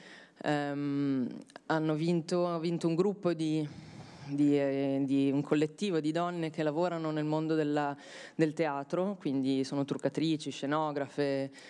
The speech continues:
eh, sarte e quant'altro. Ehm, ha aperto lì una galleria d'arte,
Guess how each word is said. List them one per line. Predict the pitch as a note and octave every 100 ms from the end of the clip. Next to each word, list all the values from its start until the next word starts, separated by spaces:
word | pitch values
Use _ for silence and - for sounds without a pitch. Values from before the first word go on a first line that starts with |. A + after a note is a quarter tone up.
| - -
eh, | C#3 C#3 C3+ C3+ B2+ C3 C3 B2 C3
sarte | - D3 D#3+ C#3+ - C#3 C3+
e |
quant'altro. | C#3 C3+ C3 B2+ B2+ - F#3+ G3 - - - - _ _ _ -
Ehm, | E3 E3 D#3+ D#3+ D#3 D#3 D#3 D#3
ha | E3+
aperto | E3 F3+ E3+ F#3
lì | F#3+
una | F3+
galleria | D#3+ D#3 D3+ D#3
d'arte, | D3 C3+ C3+ - G3 A3